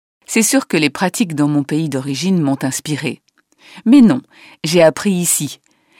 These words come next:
Je regarde beaucoup de tutoriels qui expliquent comment faire. C'est très intéressant. Maintenant, je fais cette activité aussi avec une amie à moi qui aime beaucoup bricoler. Et nous avons comme projet de créer nous-mêmes des tutoriels.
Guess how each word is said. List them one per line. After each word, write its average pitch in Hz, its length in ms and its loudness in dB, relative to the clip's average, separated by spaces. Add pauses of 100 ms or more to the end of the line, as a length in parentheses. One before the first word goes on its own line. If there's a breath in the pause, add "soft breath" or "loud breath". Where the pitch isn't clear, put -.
(180 soft breath)
Je 180 120 0
regarde 190 380 4
beaucoup 240 360 0
de 214 80 2
tutoriels 156 680 0
qui - 160 -4
expliquent - 440 -4
comment 147 260 0
faire. 123 460 -6 (320)
C'est - 200 -4
très 277 260 0
intéressant. 135 600 -6 (720)
Maintenant, 190 640 2
je 170 140 -4
fais 180 160 -2
cette 196 220 -4
activité 165 500 -4
aussi 196 360 -2
avec 151 260 -2
une 156 100 2
amie 170 260 4
à 151 60 4
moi 139 340 0
qui - 140 -4
aime 156 160 2
beaucoup 233 300 -2
bricoler. 139 560 -4 (540 soft breath)
Et 196 120 4
nous 240 200 6
avons 240 200 4
comme 160 220 -4
projet 214 340 0
de 220 100 0
créer 214 360 0
nous-mêmes 277 480 6
des 202 100 2
tutoriels. 139 680 -6